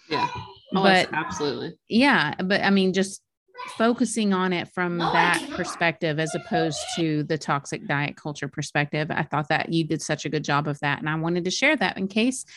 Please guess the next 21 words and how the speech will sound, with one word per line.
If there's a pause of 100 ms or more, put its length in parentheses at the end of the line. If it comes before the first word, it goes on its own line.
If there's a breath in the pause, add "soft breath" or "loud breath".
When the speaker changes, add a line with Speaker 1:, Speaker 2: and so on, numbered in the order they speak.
(280 loud breath)
Speaker 2:
there
was
other
people
out
there
that, (680 loud breath)
you
know,
I
mean,
like,
I,
we're
never
the
ones
to (480 soft breath)
body
shame
people